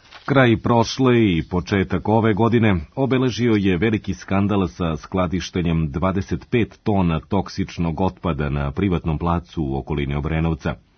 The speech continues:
Ministar zaštite životne sredine Goran Trivan kaže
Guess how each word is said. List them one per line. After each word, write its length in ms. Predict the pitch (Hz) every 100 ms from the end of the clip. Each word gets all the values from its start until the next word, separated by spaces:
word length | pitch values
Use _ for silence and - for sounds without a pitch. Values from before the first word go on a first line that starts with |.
| _ _ -
Ministar 540 | 87 87 82 - 85
zaštite 480 | 78 95 85 87 90
životne 420 | 76 90 87 90
sredine 460 | 82 92 98 95 76
Goran 320 | 82 78 78
Trivan 400 | 104 113 76 64
kaže 420 | 92 101 85 90